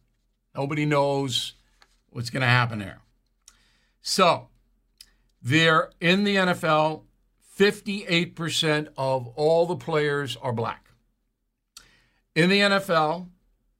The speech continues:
the players' union wants social justice on the field. So the owner said, "Okay, once again,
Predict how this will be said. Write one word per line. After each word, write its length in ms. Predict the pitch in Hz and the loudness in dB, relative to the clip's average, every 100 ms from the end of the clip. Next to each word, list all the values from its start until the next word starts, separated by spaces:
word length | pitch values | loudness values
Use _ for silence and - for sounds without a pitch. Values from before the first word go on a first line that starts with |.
| _ _ | _ _
the 160 | 135 123 | -6 -4
players' 540 | 151 175 165 139 113 | 0 2 2 -2 -2
union 640 | 127 214 226 175 180 226 - _ _ _ _ _ _ _ _ _ _ | 0 2 2 0 -2 -8 -14 _ _ _ _ _ _ _ _ _ _
wants 580 | 123 110 143 170 180 180 | -12 -4 2 4 4 0
social 500 | - 180 180 180 180 | -4 0 0 0 -4
justice 640 | 123 170 170 170 165 156 | -2 -2 -2 -2 -6 -8
on 320 | 156 139 135 135 | -4 0 0 -2
the 80 | |
field. 360 | 120 156 135 - _ _ _ _ _ _ _ _ | -8 -6 -6 -8 _ _ _ _ _ _ _ _
So 480 | - - 90 151 196 _ _ _ | -12 -8 -6 -8 -10 _ _ _
the 160 | 139 147 | -2 2
owner 320 | 156 165 185 | 2 2 0
said, 440 | - 147 147 160 - _ _ _ _ - | -2 -2 -2 -4 -12 _ _ _ _ -6
"Okay, 420 | 135 120 180 90 - _ _ | -4 0 -2 -4 -14 _ _
once 240 | 98 117 147 | -10 -8 -2
again, 340 | 143 180 - | 2 2 0